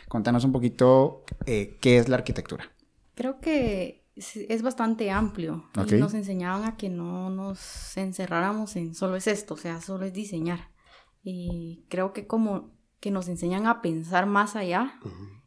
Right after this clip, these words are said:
Speaker 2: entonces, eh, hay personas que se han dedicado a muchas cosas que no necesariamente a lo que es construcción, ¿verdad?
Speaker 1: Ok.
Speaker 2: Eh, muchos se, se enfocan en diseñar, otros en solo construir, por ejemplo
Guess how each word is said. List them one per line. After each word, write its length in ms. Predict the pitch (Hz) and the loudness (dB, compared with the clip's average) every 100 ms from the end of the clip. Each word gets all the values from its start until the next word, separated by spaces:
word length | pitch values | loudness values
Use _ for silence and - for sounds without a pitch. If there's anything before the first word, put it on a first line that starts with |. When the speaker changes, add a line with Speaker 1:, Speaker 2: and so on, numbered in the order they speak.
| - | -8
Speaker 2:
entonces, 640 | 196 - 190 196 208 208 | -6 -4 -6 -6 -8 -6
eh, 220 | 196 180 | -6 -4
hay 120 | 170 | -6
personas 420 | 175 196 196 214 214 | -6 -6 -4 -4 -4
que 140 | 208 | -6
se 180 | 190 196 | -6 -4
han 100 | 185 | -2
dedicado 380 | 208 220 185 202 | -2 0 2 2
a 40 | |
muchas 260 | 226 233 226 | 2 0 -2
cosas 260 | 226 247 | -2 -2
que 80 | 220 | -2
no 100 | 202 | -2
necesariamente 720 | 202 208 208 202 208 226 254 | -2 -2 0 0 2 2 2
a 60 | 247 | 0
lo 200 | 220 202 | 0 -4
que 340 | - 170 165 | -10 -8 -6
es 100 | 170 | -6
construcción, 600 | - 233 - 285 - 269 214 | 2 4 4 0 4 4 6
¿verdad? 280 | 156 165 - - | 2 -4 -6 2
Speaker 1:
Ok. 160 | 98 101 143 - - - 196 | 6 6 6 2 -10 -12 -6
Speaker 2:
Eh, 640 | 202 190 185 185 180 175 | -4 -2 -4 -2 -2 -2
muchos 320 | 202 220 262 | -2 0 0
se, 640 | 247 - - 208 196 180 175 | -2 -6 -6 -4 -4 -4 -4
se 80 | 202 | -6
enfocan 340 | 180 180 202 | -4 -2 -2
en 80 | 190 | -2
diseñar, 500 | 180 165 160 202 269 - _ _ | -4 -4 -2 -2 -2 -8 _ _
otros 400 | - 190 - 190 | -14 -12 -8 -8
en 300 | 185 175 170 | -6 -4 -4
solo 260 | 170 190 185 | -4 -2 -2
construir, 640 | 185 180 - 175 196 254 | -2 -4 -4 -4 -2 -4
por 160 | - 202 | -4 -8
ejemplo 440 | 180 190 277 269 | -4 -4 -2 -2